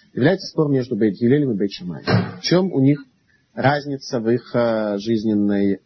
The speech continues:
позиции? Разница у них следующая. Бейт Шамай и Бейт Гилель принципиально иначе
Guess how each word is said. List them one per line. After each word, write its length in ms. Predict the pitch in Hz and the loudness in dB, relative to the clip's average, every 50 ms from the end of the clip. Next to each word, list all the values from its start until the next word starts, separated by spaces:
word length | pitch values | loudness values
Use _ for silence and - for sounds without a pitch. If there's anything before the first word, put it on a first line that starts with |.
| _ - | _ -2
позиции? 560 | 107 104 92 90 - - - - - - _ _ _ _ _ _ _ _ _ _ _ _ _ _ | -2 -2 0 -2 -6 -8 -12 -16 -18 -20 _ _ _ _ _ _ _ _ _ _ _ _ _ _
Разница 580 | - - - 180 180 190 180 - - 180 160 151 | 0 0 0 2 0 -2 -4 -4 -2 -2 -2 -2
у 140 | - 113 | -2 -2
них 160 | 113 113 117 117 _ _ _ _ | 0 0 -2 -2 _ _ _ _
следующая. 580 | - - - 113 107 82 55 57 - - - - _ _ _ _ _ _ _ _ _ _ _ _ _ _ _ _ - - - | -16 -8 -2 -2 -2 0 -2 -6 -10 -14 -16 -18 _ _ _ _ _ _ _ _ _ _ _ _ _ _ _ _ -20 -6 0
Бейт 200 | 165 165 202 202 | 2 2 2 2
Шамай 280 | - 208 196 190 185 | 0 0 0 0 0
и 20 | 180 | 0
Бейт 140 | 180 160 139 | -2 -4 -2
Гилель 380 | 139 143 120 113 104 107 - _ _ _ _ _ _ _ _ _ _ _ _ _ _ | 0 0 2 2 2 0 -4 _ _ _ _ _ _ _ _ _ _ _ _ _ _
принципиально 720 | - 139 143 143 143 - 135 - 175 196 208 190 175 156 143 | 2 4 4 4 4 2 0 2 2 0 0 -2 -2 -2 0
иначе 520 | 139 151 180 202 - - - 113 85 - | 0 0 0 -2 -4 -6 -8 -10 -10 -12